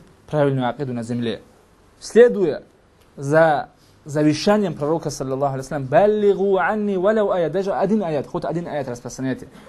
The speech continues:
донесите до людей. Мы стараемся, мы усердствуем в том, чтобы донести до людей правильную акиду. Также мы всегда стараемся быть едиными. Тот человек, который старается разделять, это не является из Ахли Сунны.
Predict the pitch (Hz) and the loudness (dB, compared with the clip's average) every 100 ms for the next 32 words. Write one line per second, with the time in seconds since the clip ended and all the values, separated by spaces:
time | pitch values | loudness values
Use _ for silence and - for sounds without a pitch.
0 | - 147 156 165 196 160 131 131 139 117 | -8 -4 -2 -2 -2 -2 -2 0 0 0
1 | - _ _ _ _ 175 190 - 170 190 | -8 _ _ _ _ 0 0 4 4 6
2 | 220 185 - 131 160 185 135 247 226 214 | 4 0 -6 -6 -4 -4 2 4 4 0
3 | 185 147 - - _ _ _ _ - 214 | -6 -6 -12 -20 _ _ _ _ -2 0
4 | 240 220 - 220 220 - _ 160 165 147 | 2 -2 2 2 2 -6 _ 0 0 0
5 | 143 143 147 135 131 160 160 - - _ | -4 -4 -4 -4 -2 -2 -4 -10 -20 _
6 | 151 147 135 120 117 123 98 - - - | 0 0 0 -2 -4 -6 -8 -12 -20 -20
7 | - - - - - _ - 226 247 220 | -20 -20 -20 -20 -20 _ 2 4 4 2
8 | 269 262 - _ _ 165 175 - 156 151 | 2 0 -10 _ _ -4 -4 -2 -2 2
9 | 165 - - _ _ - - 139 165 170 | 0 0 -10 _ _ -12 -4 0 0 0
10 | 156 139 143 139 151 139 135 151 139 101 | -4 -4 -4 -6 -10 -6 -2 0 -2 -4
11 | - - - _ _ _ _ _ _ _ | -12 -20 -20 _ _ _ _ _ _ _
12 | _ 220 240 233 226 208 190 180 214 196 | _ 4 4 6 6 6 2 0 2 2
13 | 151 - 196 208 196 175 160 190 233 208 | 0 -2 0 0 0 0 2 2 2 0
14 | 185 175 180 180 214 208 170 147 151 139 | -4 -4 -2 0 0 0 -2 -2 -2 -2
15 | 139 139 117 | -4 -6 -10